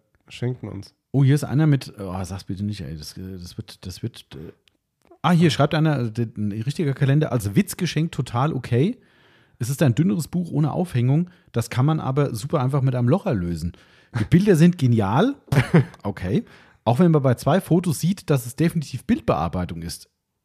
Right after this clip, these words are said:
Speaker 2: Okay, wie
Speaker 1: Ja.
Speaker 2: genau?
Speaker 1: <laughs>
Speaker 2: Aber okay, okay, ich, äh, oh, leider beschädigt, auch nicht schön. Oh, miserable Fotoqualität, da hatte ich wahrscheinlich
Speaker 1: Ja,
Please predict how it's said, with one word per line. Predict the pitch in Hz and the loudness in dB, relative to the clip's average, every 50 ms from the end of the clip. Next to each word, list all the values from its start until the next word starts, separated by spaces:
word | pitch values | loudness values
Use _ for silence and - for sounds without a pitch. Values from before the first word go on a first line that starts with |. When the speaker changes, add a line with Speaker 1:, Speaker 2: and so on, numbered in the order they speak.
| _ _ - | _ _ -16
Speaker 2:
Okay, | 104 104 110 127 127 - - 156 147 127 95 78 71 | -12 -10 -10 -10 -10 -6 -4 -2 -2 -2 -4 -6 -6
wie | 98 127 | -8 -8
Speaker 1:
Ja. | 151 139 143 | -8 -4 0
Speaker 2:
genau? | 143 135 131 127 123 139 151 156 151 151 147 143 | 0 2 2 2 2 2 2 2 2 0 0 0
Speaker 1:
<laughs> | - - 170 - - 208 208 - - 202 202 - 202 190 - - 214 196 - - - - - - _ - - - - - - - - | 0 0 2 4 4 2 4 4 2 2 4 4 4 4 4 2 0 -2 -2 -4 -8 -14 -16 -18 _ -20 -20 -18 -18 -18 -20 -20 -18
Speaker 2:
Aber | - - 110 143 151 165 165 160 | -12 -4 0 4 4 4 6 4
okay, | 165 - 165 151 196 - - 196 160 139 - 190 170 - - 190 175 - - - - - 147 139 _ _ _ _ | 4 4 4 4 2 2 0 -4 -4 -4 -4 -4 -6 -4 -6 -8 -8 -8 -10 -16 -20 -20 -20 -20 _ _ _ _
okay, | - - 147 - 165 156 117 85 71 - _ - 98 92 85 _ 80 73 76 | -6 -6 -4 0 0 0 0 -2 -4 -8 _ -20 -20 -20 -20 _ _ _ _
ich, | 120 120 - - - - | -14 -12 -10 -10 -8 -4
äh, | 123 123 120 117 117 117 110 - - - _ _ _ _ _ _ _ _ _ - | -2 0 0 2 0 0 -2 -6 -10 -20 _ _ _ _ _ _ _ _ _ -4
oh, | - 139 | 0 0
leider | 107 101 107 123 123 | 0 2 2 2 0
beschädigt, | 101 101 - - 110 123 160 170 - - | 0 0 -2 -2 0 0 0 -2 -4 -6
auch | - - | -6 -6
nicht | 123 143 - | -6 -6 -4
schön. | - 147 156 175 180 180 - _ _ _ _ _ _ _ _ _ _ _ _ _ _ _ _ - | -4 -2 -2 -2 -2 -4 -8 _ _ _ _ _ _ _ _ _ _ _ _ _ _ _ _ 2
Oh, | 139 151 123 | 4 4 6
miserable | 95 110 139 135 143 120 127 131 - 127 | 6 4 4 4 4 4 4 2 2 0
Fotoqualität, | - 139 139 135 123 - 101 92 87 87 95 92 | 0 0 0 0 0 -2 -2 -2 -2 -2 -2 -2
da | 101 | -2
hatte | 101 104 107 | -2 -2 -2
ich | 98 - - 98 | -4 -4 -4 -4
wahrscheinlich | - - - 110 107 104 - | -4 -2 0 0 0 0 2
Speaker 1:
Ja, | 113 110 | 2 2